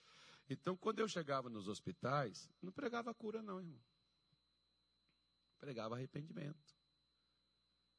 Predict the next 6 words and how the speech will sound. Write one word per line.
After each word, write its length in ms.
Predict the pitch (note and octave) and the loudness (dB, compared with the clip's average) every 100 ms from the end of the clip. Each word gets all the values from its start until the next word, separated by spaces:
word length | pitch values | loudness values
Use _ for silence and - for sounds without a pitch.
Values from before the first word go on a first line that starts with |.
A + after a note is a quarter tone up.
| _ _ _ _ _ _ _ _ - | _ _ _ _ _ _ _ _ -8
Uma 120 | A#2 | -4
mudança 600 | D3 E3 D#3 G3 D#3 B2 | -2 2 2 2 0 -4
na 140 | A#2 | -6
vida 260 | F#2+ G2 F2+ | -4 -6 -6
da 40 | |
pessoa. 520 | E2+ F2 - D#2+ B1 | -8 -8 -8 -8 -12